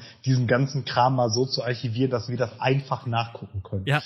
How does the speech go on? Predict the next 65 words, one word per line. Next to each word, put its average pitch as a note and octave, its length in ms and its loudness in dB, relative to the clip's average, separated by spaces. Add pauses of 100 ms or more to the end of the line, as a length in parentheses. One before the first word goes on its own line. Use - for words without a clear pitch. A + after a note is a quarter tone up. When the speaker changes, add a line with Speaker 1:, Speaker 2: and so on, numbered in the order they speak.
(680)
Speaker 2:
Bei D#3+ 140 4
mir E3+ 200 6
ist E3+ 140 2
das D3 240 -2
langsam D#3+ 320 0
auch E3 140 -2
zu - 120 -4
viel B2+ 160 -8
Arbeit. B2+ 280 -6
Ich - 80 -4
hab D3+ 100 -4
ja D3 80 -4
irgendwann E3 300 2
mal, D#3 580 4
äh, - 300 -16
hier D3+ 200 0
auch C#3+ 120 -4
für D#3+ 160 -4
diese C#3+ 180 -4
ganzen C#3+ 400 0
Ju-, C#3+ 320 2
Jubiläen C#3+ 720 2
da C#3+ 120 0
mal D3+ 140 2
so C#3+ 100 0
eine, C#3+ 140 2
so C3+ 100 -2
eine C3+ 140 0
Statistik C#3 500 -4
geführt, C#3+ 320 -2
aber C#3 160 -4
das C3 160 -4
wird C#3+ 140 -4
mir D3 100 -4
irgendwie D3+ 280 -4
auch C3+ 100 -2
zu C3 140 -4
viel A#2 260 -4
jetzt. A2+ 240 -8 (300)
Allein C#3 320 2
schon F3 240 4
die D3 100 2
Gedichte C#3+ 480 2
noch B2 220 4
mal B2 240 2
zu C#3 220 0
rekapitulieren C3 760 0
und C3+ 100 2
zu C#3 120 0
gucken, C3+ 340 0
welche C3+ 340 0
hatte F3+ 200 0
man B2 180 2
schon, C#3 220 0
welche B2+ 200 0
nicht, C#3 200 2
ist C3 180 -10
mir C#3+ 320 -4
echt - 260 -8
mittlerweile C#3+ 460 -4
echt C#3+ 180 -6
viel D3 160 -4
Arbeit. A#2 380 -2
Also A#2+ 220 -6
irgendwie, B2+ 340 -2